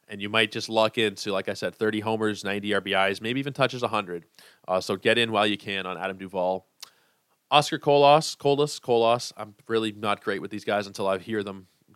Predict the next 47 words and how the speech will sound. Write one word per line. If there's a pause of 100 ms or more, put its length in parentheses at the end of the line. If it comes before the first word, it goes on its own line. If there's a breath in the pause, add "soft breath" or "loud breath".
hear
their
names
said
for,
for
quite
a
while. (480 loud breath)
Uh,
I
was
listening
to
a
little
bit
of
the
White
Sox
game
earlier
today,
actually,
or
watching
it, (500 soft breath)
but
I
didn't
actually
<laughs>
see
his
at
bat.
I'm
not
a
hundred
percent
sure.
I
think
it's
Colas.